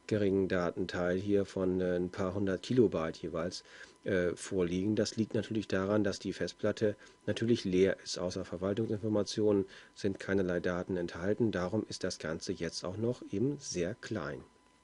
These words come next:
Wir haben, äh, des Weiteren hier vorhanden ein, äh, ja,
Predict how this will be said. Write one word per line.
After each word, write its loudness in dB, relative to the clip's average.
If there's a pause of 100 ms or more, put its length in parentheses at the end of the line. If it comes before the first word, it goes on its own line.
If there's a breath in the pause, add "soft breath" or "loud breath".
(400)
Wir 6
haben, 6 (480 loud breath)
äh, 8 (180)
des 4
Weiteren 4
hier 4 (360 loud breath)
vorhanden 2 (120)
ein, 0
äh, -2
ja, -2